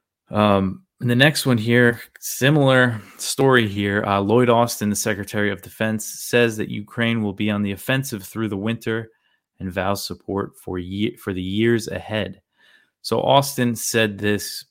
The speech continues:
after chairing a meeting in Brussels known as the Defense Contact Group,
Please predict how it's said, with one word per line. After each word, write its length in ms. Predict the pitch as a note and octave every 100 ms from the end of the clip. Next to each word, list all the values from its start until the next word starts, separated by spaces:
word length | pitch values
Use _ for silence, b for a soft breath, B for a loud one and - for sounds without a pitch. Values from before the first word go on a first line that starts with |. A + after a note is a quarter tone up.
| _ _ -
after 480 | C#3 C#3 - A#2+ A#2
chairing 640 | - A2+ G#2+ G#2+ G#2+ -
a 180 | G2 G2
meeting 440 | G#2+ G#2+ G#2 G2+
in 220 | - F2
Brussels 720 | F2 A2 A2 F#2 F#2 F#2 - - b b b -
known 240 | G#2 G2+
as 220 | G2 F2+
the 140 | F#2+ F#2
Defense 600 | F2+ - F#2+ F#2+ - - _ -
Contact 760 | G2 G2 G2+ F#2+ - - _
Group, 360 | - - -